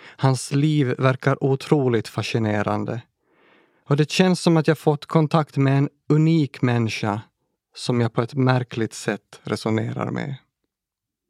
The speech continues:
Han föreslår att vi tar en kaffe. Det är ett harmlöst förslag,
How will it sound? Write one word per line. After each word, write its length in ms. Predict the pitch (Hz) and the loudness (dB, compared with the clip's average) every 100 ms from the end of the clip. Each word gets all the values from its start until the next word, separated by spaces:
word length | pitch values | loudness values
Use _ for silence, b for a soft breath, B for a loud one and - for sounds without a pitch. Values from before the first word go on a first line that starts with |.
| _ _ _ | _ _ _
Han 460 | - 147 160 127 117 | -4 0 0 -2 -2
föreslår 580 | 117 113 110 117 110 | 0 0 0 0 2
att 160 | 110 - | 2 -2
vi 60 | 120 | -4
tar 220 | 120 123 | -2 -2
en 120 | 127 | -2
kaffe. 500 | - 135 - 120 113 _ B B B B B B B | -4 -6 -4 -6 -6 _ B B B B B B B
Det 60 | 151 | -4
är 40 | |
ett 80 | 147 | -2
harmlöst 640 | - 113 120 113 104 - | 0 0 0 -2 -4 -8
förslag, 600 | - 123 - 120 - - | -12 -8 -4 -4 -4 -8